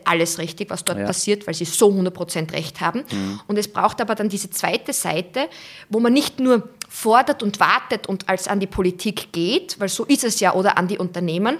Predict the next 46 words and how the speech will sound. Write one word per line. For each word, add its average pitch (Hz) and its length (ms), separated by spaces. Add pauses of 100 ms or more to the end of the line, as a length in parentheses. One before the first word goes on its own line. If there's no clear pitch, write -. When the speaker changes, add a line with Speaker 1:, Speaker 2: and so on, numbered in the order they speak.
(300)
Speaker 1:
sondern 214 360
ich 233 160
glaube 226 340
schon, 254 340
die 247 80
Brücke 247 400
kann 202 340
sein, 185 420
und 220 160
das 196 80
ist 208 160
zumindest 196 400
mein 208 220
Versuch, 220 480 (280)
neue 202 400
Unternehmen 202 520
aufzubauen 185 720
oder 196 240
halt 240 160
natürlich 233 380
auch - 140
innerhalb 202 360
von 180 160
Unternehmen 185 540 (160)
wirklich 208 440
radikal 175 540
Dinge 160 240
zu - 180
ändern, 170 380 (540)
ähm, 180 380 (140)
weil 190 140
nur 208 220
so 208 220
entsteht, 190 460
glaube 196 200
ich, - 180
im 262 160
System 226 800
von 185 180
innen 240 280
heraus 170 360
diese 180 220
Veränderung, 160 500
die 160 80
notwendig 160 460
ist. - 240